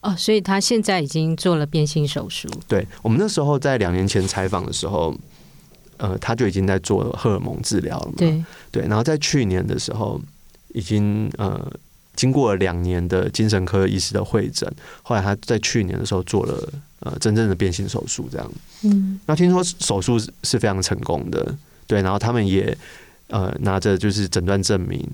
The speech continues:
Speaker 2: 然后就去，呃，户政机关去更换那个身份证上面的性别栏。
Speaker 1: 哇。
Speaker 2: 对，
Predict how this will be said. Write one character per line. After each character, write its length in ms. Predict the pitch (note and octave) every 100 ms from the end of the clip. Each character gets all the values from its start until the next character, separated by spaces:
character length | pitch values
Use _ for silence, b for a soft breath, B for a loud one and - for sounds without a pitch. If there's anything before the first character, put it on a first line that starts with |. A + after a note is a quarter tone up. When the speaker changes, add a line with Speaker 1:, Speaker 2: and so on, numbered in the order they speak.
| - - -
Speaker 2:
然 120 | F#2+
后 80 | G2+
就 120 | G2+
去， 400 | - G#3 F#3+ F#2+ - -
呃， 120 | - E2
户 220 | - C3
政 180 | A#2 G#2+ - -
机 160 | -
关 220 | G2+ F#2+ F#2+
去 320 | A2 G2 - - _ _ _ -
更 240 | B2 A#2
换 240 | A#2 G#2+
那 80 | F2+
个 100 | F#2
身 200 | F2+ F#2+
份 160 | G2 F#2
证 160 | F#2+
上 140 | F#2 F#2
面 120 | F#2+
的 100 | F#2+
性 180 | - - -
别 140 | - -
栏。 220 | - - D3
Speaker 1:
哇。 420 | G3+ G3 G3 F3+ E3+
Speaker 2:
对， 180 | D#3+